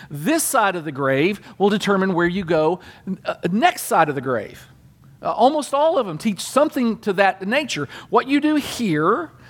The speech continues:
will affect where you go there. Now, different religions, different kind of manifestations of that. Some, you know, there's, uh, reincarnation s-,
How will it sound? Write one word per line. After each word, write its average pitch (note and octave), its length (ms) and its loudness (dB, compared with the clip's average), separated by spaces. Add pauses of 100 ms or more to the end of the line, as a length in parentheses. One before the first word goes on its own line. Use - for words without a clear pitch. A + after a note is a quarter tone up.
(260)
will G3 140 0
affect F#3+ 460 0 (280)
where F3+ 200 2
you G3 140 -2
go D#3 200 2
there. G3 840 -2 (580)
Now, C4 220 4
different A#3 600 -2
religions, G#3 440 0
different G3 420 0
kind F#3+ 220 0
of D#3 160 0
manifestations F#3+ 840 0
of D#3 100 -2
that. D3+ 220 4
Some, A#3 340 -2
you G3 80 -2
know, F#3 60 0
there's, F3+ 360 0
uh, D#3+ 180 0
reincarnation G#3 840 2
s-, E3+ 160 -4